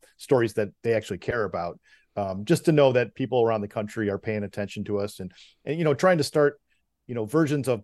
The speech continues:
Block Club in, in different cities. That was, that was great.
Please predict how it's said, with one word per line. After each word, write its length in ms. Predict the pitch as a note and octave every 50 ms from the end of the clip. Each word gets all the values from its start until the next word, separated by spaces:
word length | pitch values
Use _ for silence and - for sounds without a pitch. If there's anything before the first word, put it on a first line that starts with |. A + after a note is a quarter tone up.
| _ -
Block 240 | B2+ C3 B2+ B2 -
Club 280 | - B2+ A#2+ A2 G2+
in, 200 | G#2 G#2 G#2 G#2 -
in 240 | G#2 G2+ G2+ G2 - -
different 320 | C3 B2 - A#2+ G#2 G#2
cities. 400 | - - B2 G#2+ F#2+ F#2 F#2 -
That 140 | - G2 F#2+
was, 260 | F#2+ F#2 F#2 - - - - - -
that 120 | - A#2
was 140 | A2+ A2 G#2+
great. 280 | - - G2+ F#2 F2